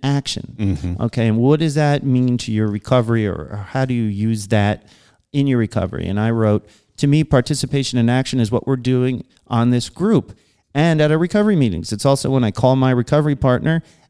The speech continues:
Speaker 1: and check in or ask how he's doing. It's doing this podcast and doing the research, learning new things by reading new books, listening to podcasts, journaling, et cetera" Uh, and I ask, "How does participation and action figure into your recovery?"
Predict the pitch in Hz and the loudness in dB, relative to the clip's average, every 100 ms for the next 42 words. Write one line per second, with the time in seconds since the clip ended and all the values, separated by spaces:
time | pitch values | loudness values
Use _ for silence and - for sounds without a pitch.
0 | - 117 113 165 151 151 135 127 127 120 | -2 -2 2 0 2 2 2 2 0 -2
1 | 110 107 151 151 151 143 _ - - - | -2 0 0 0 -2 -6 _ -16 -12 0
2 | 233 190 - 151 143 147 135 127 117 123 | 2 2 2 2 2 0 0 0 0 0
3 | 117 120 117 120 113 104 113 127 123 120 | 0 0 0 -2 -2 0 2 4 2 0
4 | 101 110 104 95 92 104 104 101 104 90 | 0 0 0 -2 0 -2 0 0 -2 0
5 | 151 180 - - - 147 147 151 143 147 | 0 0 -2 -10 -4 -4 -2 -6 -4 -2
6 | 139 135 139 123 113 120 123 120 123 - | -4 -2 -2 -2 0 0 2 0 -2 -8
7 | - _ 120 117 - 120 120 104 78 - | -20 _ -4 -4 -2 -2 0 0 -2 -8
8 | - - _ _ - 104 101 104 113 113 | -20 -20 _ _ -6 -4 -2 -2 -2 -2
9 | 104 104 95 - - _ 110 139 180 185 | -2 -2 -4 -8 -16 _ -4 0 2 0
10 | 185 185 170 170 - 175 139 127 - 139 | 0 0 -2 -2 -4 -4 -2 -2 -2 -2
11 | 135 104 98 - 113 - 208 175 113 95 | -2 -4 -4 -4 -6 -4 -6 -4 -2 -2
12 | 117 185 165 185 233 262 - - 107 92 | -4 -6 -4 -2 -2 -2 -4 -4 -4 -6
13 | - | -16